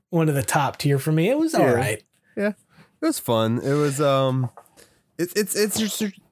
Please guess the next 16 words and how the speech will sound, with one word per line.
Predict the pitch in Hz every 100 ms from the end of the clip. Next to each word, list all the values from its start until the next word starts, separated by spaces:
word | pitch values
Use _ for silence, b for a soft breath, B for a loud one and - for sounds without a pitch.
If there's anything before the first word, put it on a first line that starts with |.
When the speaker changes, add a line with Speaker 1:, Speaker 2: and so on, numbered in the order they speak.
| -
Speaker 2:
interesting | 165 175 220 214 - 190
to | 170
see | 139 - 151 143 131
Herman's, | 127 143 135 131 127 123 120 113 107
uh, | 73 107 107 104 98 92 87 92 _ _ _ _ _ _ _ _ _ _ _ _ _ -
connectivity | - 139 127 - 139 131 131
to | 117 131
these | 117 107
people | - 151 131 117
that | 110
we've | 95 104
seen | - 135 123
him, | 117 110 101 98 - b b b b _
you | -
know, | 110 101 95
have | 95 123 110 101 92 -